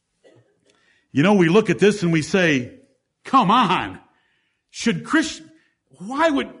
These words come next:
Peter even talk about Christians doing evil to each other? Have you read the New Testament?" I'm not even gonna go to the Old Testament. You know, you can hardly cover a chapter of the Old Testament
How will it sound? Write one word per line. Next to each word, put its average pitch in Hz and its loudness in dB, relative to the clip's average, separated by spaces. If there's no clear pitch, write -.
Peter 285 0
even 233 0
talk 285 -4
about 220 -2
Christians 240 -4
doing 240 0
evil 269 2
to 202 -2
each 185 -2
other? 147 -4
Have 220 2
you 233 0
read 277 0
the 294 0
New 254 2
Testament?" 294 -4
I'm 175 -4
not 269 0
even 285 0
gonna 262 -2
go 233 0
to 220 0
the 185 0
Old 196 2
Testament. 127 -8
You 175 -2
know, 220 0
you 254 2
can 233 -2
hardly 214 0
cover 185 -2
a 170 -2
chapter 226 -2
of 156 0
the 170 0
Old 185 0
Testament 175 -4